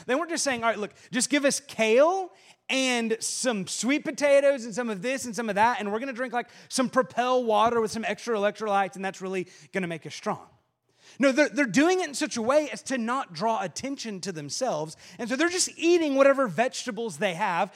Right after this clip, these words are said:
They're drinking the water as they get it. And yet, they looked better than everyone else.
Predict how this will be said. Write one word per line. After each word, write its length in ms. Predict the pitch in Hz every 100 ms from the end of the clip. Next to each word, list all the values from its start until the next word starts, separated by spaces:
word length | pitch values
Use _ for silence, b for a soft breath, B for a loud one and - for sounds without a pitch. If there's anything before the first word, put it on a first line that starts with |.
| B B
They're 180 | 262 202
drinking 520 | 160 302 339 349 320
the 80 | 269
water 560 | 214 240 269 208 208 -
as 400 | 208 214 220 185 -
they 360 | 202 190 175 B B 147
get 200 | 254 160
it. 260 | 143 - _ _ _ _ _ _ _ _ _ _ _ _ _
And 220 | - 226
yet, 260 | 247 254 254 _ _ 139
they 180 | 185
looked 260 | 269 254 156
better 380 | 185 196 196 165
than 220 | 175 170
everyone 440 | 151 160 156 143 110
else. 420 | - _ - -